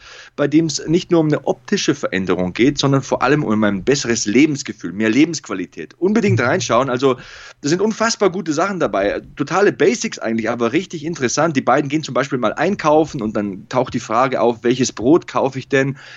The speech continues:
Welches Gemüse ist eigentlich das Beste? Worin besteht denn eigentlich der Unterschied zwischen Kaloriendefizit gegen einfach nur gesund er-, sich ernähren? Warum Ge-, Gemüse und Obst statt Chips und Schokolade? Also eine Fragen, äh, ähm, äh, tauchen da auf und, äh, das ist vielleicht auch für jeden, egal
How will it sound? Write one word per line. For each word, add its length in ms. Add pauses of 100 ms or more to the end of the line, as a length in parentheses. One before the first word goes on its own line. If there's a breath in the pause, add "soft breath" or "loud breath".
Welches 360
Gemüse 460
ist 140
eigentlich 220
das 160
Beste? 480 (380 loud breath)
Worin 500
besteht 300
denn 80
eigentlich 180
der 120
Unterschied 460
zwischen 480
Kaloriendefizit 1160
gegen 340
einfach 280
nur 160
gesund 400
er-, 240
sich 180
ernähren? 500 (320 loud breath)
Warum 300
Ge-, 160
Gemüse 640
und 60
Obst 300
statt 180
Chips 260
und 100
Schokolade? 540
Also 260
eine 200 (420)
Fragen, 520
äh, 360
ähm, 260
äh, 460 (220)
tauchen 220
da 120
auf 320
und, 200
äh, 220
das 120
ist 60
vielleicht 300
auch 100
für 140
jeden, 320
egal 400